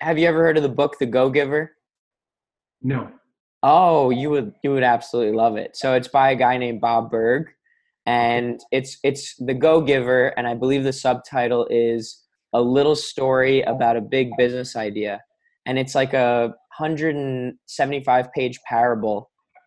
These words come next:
Speaker 1: about how giving is the number one rule in the world for, for ultimately succeeding in business, is, like, the lesson of the book. But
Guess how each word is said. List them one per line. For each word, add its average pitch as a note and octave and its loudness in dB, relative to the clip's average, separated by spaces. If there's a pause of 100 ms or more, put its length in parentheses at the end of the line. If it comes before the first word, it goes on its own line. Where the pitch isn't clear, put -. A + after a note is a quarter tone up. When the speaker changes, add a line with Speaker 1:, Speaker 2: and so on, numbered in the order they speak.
Speaker 1:
about A2+ 2
how A2+ 0 (360)
giving B2 0
is A2+ -4
the A#2 -2
number B2 0
one A2+ -4 (360)
rule D#3 4
in C#3+ -4
the C3 0
world A#2 2
for, A2+ -2
for A#2+ -2
ultimately D3 0
succeeding B2 -4
in G#2+ -10
business, B2+ 0
is, G#2+ -6
like, G#2 -8
the G#2+ -8
lesson G#2+ -6
of G2+ -10
the G2+ -12
book. C3 2 (140)
But A2 0